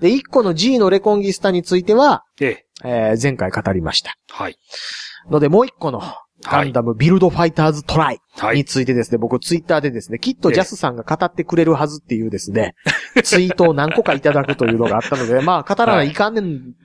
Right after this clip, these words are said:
Speaker 1: やろなという気になってるので語りますと。
Speaker 2: はい。
Speaker 1: トッシャンさんとかダンコンさんとかから、
Speaker 2: はい。
Speaker 1: あ、言われてましたので、まあ、
Speaker 2: ね。
Speaker 1: 語りましょうというところなんですけど。
Speaker 2: はい。
Speaker 1: あ、見てはりますか？
Speaker 2: 見てますよ。
Speaker 1: はい。
Speaker 2: <laughs> 追ってます。
Speaker 1: 今が第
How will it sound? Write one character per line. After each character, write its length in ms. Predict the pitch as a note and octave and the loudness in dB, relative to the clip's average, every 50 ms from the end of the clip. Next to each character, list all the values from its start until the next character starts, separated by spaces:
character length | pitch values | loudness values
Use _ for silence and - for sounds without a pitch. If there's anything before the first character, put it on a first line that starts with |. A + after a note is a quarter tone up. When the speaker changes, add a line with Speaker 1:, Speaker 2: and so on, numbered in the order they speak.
| B2 | -4
Speaker 1:
や 120 | C3+ C3+ C3 | -2 0 0
ろ 80 | B2+ | 0
な 160 | B2 D3+ F#3 | 0 0 -2
と 140 | - _ E3 | -2 _ -6
い 40 | - | -6
う 40 | - | -4
気 140 | - D#3 D#3 | -4 -4 -4
に 100 | D3+ C#3 | -2 -2
な 80 | B2 | -2
っ 60 | - | -2
て 100 | - - | -2 -2
る 80 | C3+ D3 | 0 2
の 80 | C#3+ B2 | 2 2
で 80 | A2 | 2
語 200 | - C#3 - C#3 | 0 -2 -2 -2
り 120 | C3 B2 A#2+ | -4 -4 -4
ま 100 | A#2 G#2 | -6 -8
す 120 | - - | -6 -6
と。 100 | - F2+ - - _ _ _ | -6 -6 -6 -8 _ _ _
Speaker 2:
は 320 | - - - - - A2 G#2 | -18 -12 -8 -6 -4 -4 -4
い。 140 | F2+ - _ - | -6 -8 _ -2
Speaker 1:
ト 100 | D#3 D#3+ | 0 0
ッ 20 | |
シ 160 | - - - | 0 0 0
ャ 80 | A3 G3 | -2 -2
ン 60 | D#3+ | -2
さ 120 | - C3+ | -4 -4
ん 40 | B2 | -4
と 80 | B2 - | -2 -2
か 80 | B2 | -2
ダ 120 | A#2 D#3 F3 | 0 2 0
ン 100 | F3 D#3+ | 0 0
コ 120 | - C#3+ | -2 -4
ン 60 | B2 | -4
さ 120 | - A#2+ G#2 | -4 -6 -8
ん 40 | G2+ | -6
と 100 | - G2+ | -6 -6
か 80 | G#2 | -6
か 120 | - G#2+ G2 | -4 -4 -4
ら、 100 | - - | -4 -4
Speaker 2:
は 260 | - A#2+ A#2 A2 G2 | -2 -2 -2 -2 -4
い。 240 | F#2 F2 E2+ D#2+ - _ - - - G3 - | -6 -10 -14 -18 -20 _ -10 -4 -4 -4 -2
Speaker 1:
あ、 100 | - A#2 | 0 0
言 140 | A#2+ B2+ C#3+ | 2 2 2
わ 80 | C#3+ | 2
れ 80 | C3 C3 | 0 0
て 140 | B2 C3 A#2+ | -2 -4 -4
ま 100 | A#2+ A#2+ | -4 -4
し 60 | - | -4
た 80 | - A2+ | -6 -8
の 120 | G#2 G2+ | -8 -8
で、 80 | G#2 G#2+ | -4 -2
ま 180 | D#3 E3+ B2+ | -2 -2 0
あ、 0 | A2+ | 0
Speaker 2:
ね。 100 | A#2 A2 | -2 -2
Speaker 1:
語 100 | - C3+ | -2 -2
り 100 | C3 B2 | -4 -4
ま 140 | B2 A#2+ A2+ | -4 -6 -6
し 80 | - A2+ | -4 -6
ょ 60 | A2+ | -6
う 20 | |
と 100 | - G#2 | -2 -4
い 40 | G#2 | -2
う 20 | - | -2
と 100 | - A2 | -2 -4
こ 80 | F#2 | -4
ろ 100 | F#2 F2+ | -4 -4
な 100 | - D#2+ E2+ | -4 -6 -8
ん 20 | |
で 100 | - F2+ | -8 -10
す 120 | - - | -10 -8
け 100 | - - | -6 -2
ど。 160 | - B2 A2+ - - - | -2 -2 -2 -2 -6 -6
Speaker 2:
は 220 | - A2 A2 G#2 | -4 -4 -2 -2
い。 140 | - - _ _ - - | -4 -8 _ _ -8 -4
Speaker 1:
あ、 80 | D#3+ E3 | -2 0
見 100 | F#3+ F#3+ | 2 2
て 80 | A3+ | 0
は 100 | E3+ F3+ | 0 0
り 80 | G3 F#3 | -2 -2
ま 120 | F3 D#3 | -2 -4
す 80 | - - | -4 -6
か？ 200 | - D3 - - _ _ - | -8 -8 -8 -12 _ _ -2
Speaker 2:
見 140 | B2 C3+ | -2 0
て 80 | - B2+ | 0 -2
ま 80 | G2+ - | -4 -6
す 100 | - - | -10 -14
よ。 160 | F2+ A#2 - - - - A3 - - | -14 -14 -12 -10 -4 -2 -2 0 2
Speaker 1:
は 140 | A3 F3+ E3+ | 0 0 0
い。 140 | - - _ | -6 -10 _
Speaker 2:
<laughs> 280 | _ _ _ _ _ _ | _ _ _ _ _ _
追 60 | G#2 | -14
っ 60 | G#2 - | -14 -10
て 120 | - A2 | -8 -6
ま 120 | G2+ F#2+ | -6 -6
す。 160 | - - - - _ - - - E3 - - _ _ - | -8 -10 -16 -20 _ -20 -4 -4 -4 -4 -4 _ _ 0
Speaker 1:
今 300 | G#3 A3+ C#4 D#4+ E4+ C#4+ | 2 2 4 2 2 2
が 240 | F3 F3+ B3 - - _ _ E3+ | 2 0 0 0 -4 _ _ -4
第 380 | F3+ C4+ D4+ F3+ C#3 C#3 - | -2 -2 0 -2 -4 -4 -8